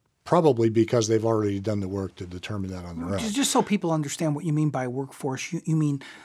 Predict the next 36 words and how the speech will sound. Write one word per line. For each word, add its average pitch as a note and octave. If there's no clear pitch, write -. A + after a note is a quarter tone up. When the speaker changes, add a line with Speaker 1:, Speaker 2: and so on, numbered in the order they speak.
Speaker 2:
uh, D#3
you F3+
don't F3
mean D#3
not D3
enough D3+
people, G3
you D#3
mean C#3+
not C3+
enough, C3
you D#3
mean D3
not, D3
not D3
enough C#3
training F3+
for D#3
the -
kinds F3
of F#3+
people G3
that G#3
need G3
to F3+
work? F3+
What, F3+
what F#3+
does D#3+
that D3+
mean D3
Speaker 1:
It, -
Speaker 2:
generally? D3
Speaker 1:
it, D#3
it D#3
can, B2